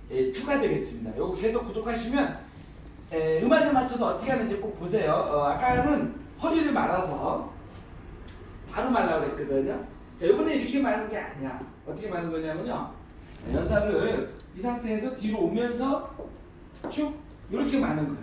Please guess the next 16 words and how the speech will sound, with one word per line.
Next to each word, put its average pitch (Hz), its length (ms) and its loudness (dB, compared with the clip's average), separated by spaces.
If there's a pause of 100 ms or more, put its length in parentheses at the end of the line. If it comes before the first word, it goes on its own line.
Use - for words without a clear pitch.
(160)
이렇게. 120 220 -12 (1080)
자, 190 80 -2
이렇게 247 200 2
말아서 254 560 0
나머지 285 340 4
똑같습니다. 302 840 0
아, - 140 2
나머지 - 280 0
똑같은데 262 600 0
요번에는 240 500 2
이어서, - 680 -2 (560)
아, 143 120 -4
전편에는 240 580 2
사 240 160 -4
카운트까지 285 540 4
했거든요. 175 520 -2